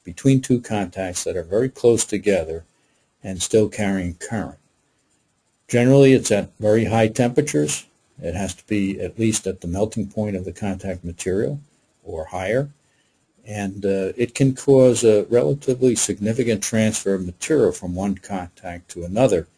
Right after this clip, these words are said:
depending on which is the hotter contact or the cooler. Generally, the transfer is from the hotter contact to the cooler contact.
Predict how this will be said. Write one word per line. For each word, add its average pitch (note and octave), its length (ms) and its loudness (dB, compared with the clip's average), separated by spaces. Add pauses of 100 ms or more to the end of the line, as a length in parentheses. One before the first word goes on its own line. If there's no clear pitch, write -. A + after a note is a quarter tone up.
(480)
depending G2+ 640 0
on F2 200 -10
which G2 440 -4
is G2 260 -6
the F#2 80 -10
hotter A#2 380 2
contact F2 640 -8
or E2+ 140 -10
the D#2 80 -14
cooler. D#2 460 -14 (460)
Generally, G#2 580 0 (200)
the E2 60 -14
transfer F2+ 560 -6
is D#2+ 120 -12
from F2+ 220 -10
the D#2+ 80 -12
hotter F2+ 380 -8
contact E2 640 -14
to - 120 -12
the D#2 140 -14
cooler - 340 -14 (100)
contact. - 540 -20